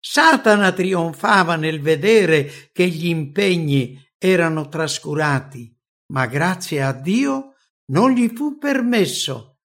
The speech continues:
di abbatterci. Dopo ben quindici mesi di malattia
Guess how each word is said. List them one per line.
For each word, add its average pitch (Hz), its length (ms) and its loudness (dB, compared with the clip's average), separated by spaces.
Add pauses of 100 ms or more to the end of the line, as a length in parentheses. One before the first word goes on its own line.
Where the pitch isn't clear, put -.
di 156 220 -2
abbatterci. 139 1120 -2 (760)
Dopo 180 800 4
ben 165 480 0
quindici 190 920 -2
mesi 143 580 -2
di 127 140 -6
malattia 226 1000 -6